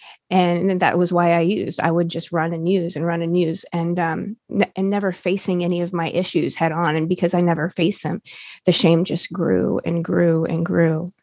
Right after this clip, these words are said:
um, until finally, um, I had been, I had gotten in a new relationship and, um, and what do we do? You know, like, the first two weeks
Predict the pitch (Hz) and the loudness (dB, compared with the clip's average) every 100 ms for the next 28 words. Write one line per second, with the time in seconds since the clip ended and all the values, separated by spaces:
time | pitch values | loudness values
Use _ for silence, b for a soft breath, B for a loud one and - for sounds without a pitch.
0 | B B B B - 175 156 170 196 202 | B B B B 0 2 4 0 -4 -6
1 | - _ _ _ _ - _ 190 180 - | -8 _ _ _ _ -10 _ 0 2 2
2 | 170 175 180 _ _ _ _ _ _ _ | 2 2 0 _ _ _ _ _ _ _
3 | _ - - 196 220 202 185 185 170 165 | _ -18 0 2 4 4 4 2 0 0
4 | 160 160 - 175 185 180 170 175 170 160 | -2 -4 0 2 2 0 0 -2 -2 -4
5 | 180 _ _ _ _ _ - 196 180 190 | -6 _ _ _ _ _ -6 -2 0 0
6 | 202 190 185 180 180 185 190 - 175 175 | 0 2 2 0 0 0 -2 -2 -2 0
7 | 170 - _ B B B B - 180 170 | -2 -4 _ B B B B 0 2 4
8 | 170 170 180 175 170 - _ _ _ _ | 2 0 -2 -2 -4 -8 _ _ _ _
9 | 185 202 220 254 277 262 208 233 160 170 | 2 4 4 4 2 2 4 4 4 2
10 | 180 175 190 180 202 202 - 196 226 - | 2 4 2 0 0 0 2 2 2 -4
11 | - 240 196 220 - - | 2 2 4 2 0 -6